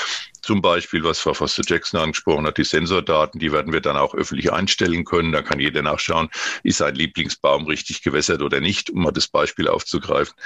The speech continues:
Äh, und man kann aus den Daten dann mit etwas Fantasie vielleicht auch neue Geschäftszweige entwickeln, neue Entwicklungen ableiten und sagen, „Mensch, wenn ich die Daten miteinander verknüpfe, dann könnte doch das entstehen und das kann ich vielleicht auf den Markt bringen.“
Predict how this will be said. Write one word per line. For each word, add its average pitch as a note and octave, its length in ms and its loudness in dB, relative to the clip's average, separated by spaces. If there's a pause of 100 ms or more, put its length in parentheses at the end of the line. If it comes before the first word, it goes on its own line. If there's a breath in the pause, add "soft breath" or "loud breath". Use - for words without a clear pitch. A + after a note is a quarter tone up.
(540 loud breath)
Äh, F2 220 4
und E2+ 460 -2
man F2 160 0
kann G#2+ 220 -2
aus G2+ 200 2
den F#2 180 0
Daten E2 420 2
dann F#2+ 260 2
mit F#2 200 -2
etwas F#2+ 300 0
Fantasie F2 500 4
vielleicht D#2+ 360 2
auch - 120 -4
neue E2+ 280 4
Geschäftszweige E2 840 0
entwickeln, D#2+ 440 0
neue D#2 260 2
Entwicklungen E2 680 0
ableiten D#2+ 580 0
und D#2 120 -6
sagen, D#2 220 0
„Mensch, F2 200 0
wenn D#2 120 2
ich - 100 0
die F#2+ 160 2
Daten F2 320 0
miteinander D#2+ 360 0
verknüpfe, - 520 -2
dann D#2 240 0
könnte E2+ 280 0
doch D#2+ 140 0
das - 240 0
entstehen D#2+ 500 0
und D#2 140 -4
das D2+ 180 0
kann D#2 180 -2
ich D2 80 -4
vielleicht - 280 0
auf C2 120 0
den B1+ 100 -2
Markt C2 280 -2
bringen.“ B1+ 240 -2